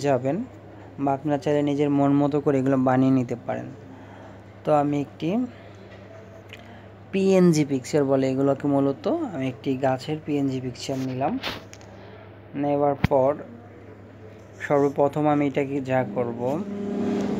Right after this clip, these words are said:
তো এখান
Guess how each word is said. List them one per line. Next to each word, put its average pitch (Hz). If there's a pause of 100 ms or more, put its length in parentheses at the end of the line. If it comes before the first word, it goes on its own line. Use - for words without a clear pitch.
(2500)
তো 156 (460)
এখান 160